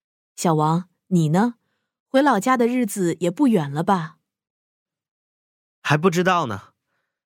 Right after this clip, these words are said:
Speaker 2: 自从来了北京，我就一直住在城里很热闹的地方。我挺喜欢这的生活，喝咖啡、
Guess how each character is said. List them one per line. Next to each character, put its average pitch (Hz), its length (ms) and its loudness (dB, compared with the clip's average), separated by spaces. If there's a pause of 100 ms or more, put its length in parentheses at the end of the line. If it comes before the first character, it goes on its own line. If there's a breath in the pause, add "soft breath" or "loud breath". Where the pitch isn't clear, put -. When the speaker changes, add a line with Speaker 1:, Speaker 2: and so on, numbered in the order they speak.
(260)
Speaker 2:
自 208 120 0
从 170 140 2
来 165 100 0
了 170 120 0
北 101 180 -4
京， 151 400 -6 (360)
我 113 80 0
就 143 100 0
一 175 160 -2
直 151 120 -4
住 165 160 0
在 135 140 -2
城 120 260 -8
里 107 140 -4
很 107 260 -8
热 156 180 -2
闹 135 120 0
的 104 100 -6
地 101 140 -8
方。 - 240 -18 (760)
我 127 100 0
挺 170 220 0
喜 240 120 -4
欢 120 160 -4
这 131 100 -2
的 113 120 -4
生 123 200 -6
活， - 280 -18 (720)
喝 165 160 0
咖 170 160 0
啡、 180 360 -2